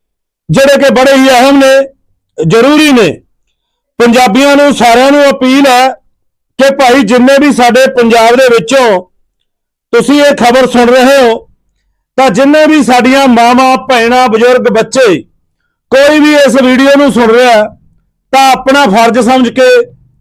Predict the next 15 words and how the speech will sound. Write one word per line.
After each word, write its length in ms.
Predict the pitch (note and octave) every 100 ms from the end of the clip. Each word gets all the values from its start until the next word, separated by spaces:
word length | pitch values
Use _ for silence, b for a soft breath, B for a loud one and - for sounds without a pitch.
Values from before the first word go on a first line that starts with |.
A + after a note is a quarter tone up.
| - C#3
ਗਰੁੱਪਾਂ 380 | A#3 A#3+ C4+ C4+
ਦੇ 120 | B3
ਵਿੱਚ 180 | A3 F#3+
ਧੱਕ 300 | G#3+ F#3+ G3
ਦੇਣੀ 340 | G#3 A3+ A#3+
ਹੈ, 220 | A3+ A#3+ A#3+ _ _ _ _ _ -
ਤਾਂ 140 | G#3+
ਕਿ 120 | A3
ਬਹੁਤ 320 | G#3 B3+ B3
ਸਾਰੇ 300 | A#3 G#3+ A3
ਪੰਜਾਬੀਆਂ 640 | G#3+ G#3 G3 G3 F3+ G#3+ G#3+
ਤੱਕ 260 | A3 G#3+ G#3+
ਇਹ 100 | -
ਖਬਰ 260 | F#3+ F#3
ਜਾਵੇ। 380 | F3+ F3 F#3